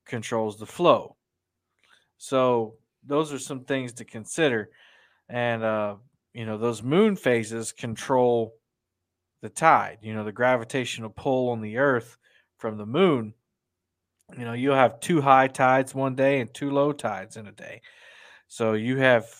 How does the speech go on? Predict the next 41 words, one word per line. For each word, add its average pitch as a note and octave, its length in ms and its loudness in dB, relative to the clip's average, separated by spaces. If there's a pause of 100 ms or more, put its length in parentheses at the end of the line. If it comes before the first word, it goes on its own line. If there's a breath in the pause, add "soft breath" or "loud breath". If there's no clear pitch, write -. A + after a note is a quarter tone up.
(120)
you A#2+ 140 -8
know, G#2 260 -8
basically B2+ 540 -2
around A2+ 320 0
six - 380 -6
hours, A#2+ 760 0 (640)
um, G#2 420 -6 (520)
each C3+ 400 -2
tide A#2 600 4
to A2+ 100 -6
play A#2+ 300 -2
around A2+ 500 -2 (220)
with, G#2+ 280 -14
with A2+ 240 -10
what A2+ 200 -8
you're G#2+ 100 -12
gonna A2 220 -10
do, B2+ 160 0
with A2+ 120 -2
a A2+ 60 -4
little B2 240 -2
slack B2+ 460 0
tide G#2+ 460 -2
in A#2+ 180 -10
between. G#2+ 600 -12 (500 soft breath)
And G#2+ 180 -6
I'm F#3 80 0
not B3 180 0
sure G3+ 220 2
what D3 180 0
the A2+ 80 -10
timing D3 520 -4
is D#3 140 -6
on D#3 100 -6
a D3 40 -6
slack D3+ 400 -2
tide, D3+ 240 2
maybe B2+ 260 0
twenty-five, C3+ 800 0
thirty C3 300 -4
minutes. C3+ 460 -6